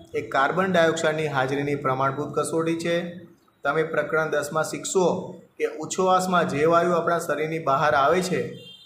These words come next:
તે કાર્બન ડાયોક્સાઇડથી ભરપૂર હોય છે. એટલે કે આપણે જે શ્વાસથી બહાર, બહાર કાઢીએ છીએ શું છે? કાર્બન ડાયોક્સાઇડથી ભરપૂર હોય છે. પ્રવૃત્તિ છ પોઇન્ટ છ અને આઠમાં તમે જોયું કે દરેક ફેરફારમાં એક અથવા વધુ નવા પદાર્થો ઉત્પન્ન થાય છે.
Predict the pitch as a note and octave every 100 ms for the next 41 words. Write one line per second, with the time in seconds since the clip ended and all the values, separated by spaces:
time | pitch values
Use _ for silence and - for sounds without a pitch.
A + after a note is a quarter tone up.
0 | - - D#3+ - C#3 C3 C#3 D#3+ E3 D3+
1 | D3+ - D3+ D#3+ D#3 B2+ B2 - C3+ C3
2 | B2 B2+ B2 B2 B2+ C#3 C3+ C#3+ C#3 C#3+
3 | - - - D3+ C#3 C#3 C3+ C#3 C#3 C#3
4 | E3 D#3+ D3 E3 E3+ - C3+ C3 C#3+ C3
5 | C3 C3 E3 E3+ - B2 B2 - C3 A#2+
6 | A2 A2+ A2 - - - _ _ _ _
7 | _ _ _ - D#3 E3+ G#3 G#3 F#3 F#3
8 | F3+ F#3+ F3 F3+ F#3 F3+ F3+ - - -
9 | D#3 E3+ E3+ D3+ D#3+ F3 F3 E3+ E3+ D3+
10 | F3 F3+ D#3 D3 G3 G3 F3 E3+ E3+ E3+
11 | E3+ E3+ D#3+ E3 - - - _ _ -
12 | - D#3+ C#3 C#3 D#3+ D3+ D3+ D3+ C#3+ C#3+
13 | D3 C#3+ D3+ D3 C#3+ C#3 D3 D#3